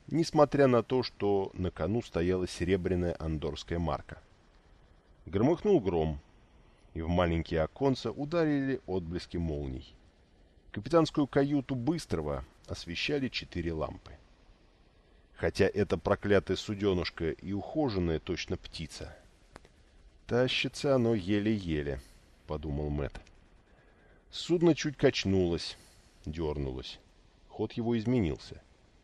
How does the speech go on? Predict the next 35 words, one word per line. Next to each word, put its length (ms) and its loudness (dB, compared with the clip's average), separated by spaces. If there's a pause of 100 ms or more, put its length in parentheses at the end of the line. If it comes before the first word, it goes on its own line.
(800)
Не 140 -2
вогнать 400 2
бы 180 0
ему 200 6
нас 280 6
на 160 6
растреклятую 720 2
мель 400 2 (220)
или 160 -8
в 80 -10
мерзкий 560 -2
ил. 360 -4 (1120)
Если 320 2
он 140 6
не 80 6
выжмет 420 2
из 140 2
этой 220 4
лохани 480 4
с 40 -2
жиром 440 0
самой 340 2
большой 360 0
скорости, 500 0
на 140 0
которую 520 0
она 160 2
способна, 640 -6 (460)
я 100 2
всё 220 -2
золото 500 2
ему 180 -2
в 100 -12
глотку 380 -4
затолкаю. 640 -4